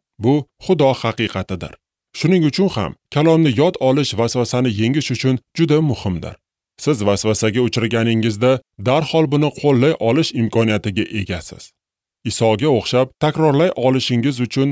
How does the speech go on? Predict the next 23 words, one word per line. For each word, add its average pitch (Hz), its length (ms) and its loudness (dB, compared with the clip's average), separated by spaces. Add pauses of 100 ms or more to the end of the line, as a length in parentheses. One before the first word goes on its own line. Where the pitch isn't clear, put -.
(160)
qalbingizda 143 640 0
haqiqat 139 640 -2
yig'ilgan. 95 520 -6 (360)
Agar 123 280 0
kalomdan 120 600 2 (240)
biror 127 360 2
oyat 123 400 2 (180)
yod 139 300 0
olmagan 110 560 0
bo'lsangiz, 135 640 0 (120)
bu 180 180 0
sizning 160 340 0
miltig'ingiz 135 720 0
o'qsiz 143 500 0
ekanligini 110 680 0
bildiradi. 90 520 -6 (640)
Men 131 160 0
sizni 123 340 0
bundan 113 400 0
keyin 127 320 0 (140)
butun 180 320 0
hayotingiz 139 680 0
davomida 120 560 2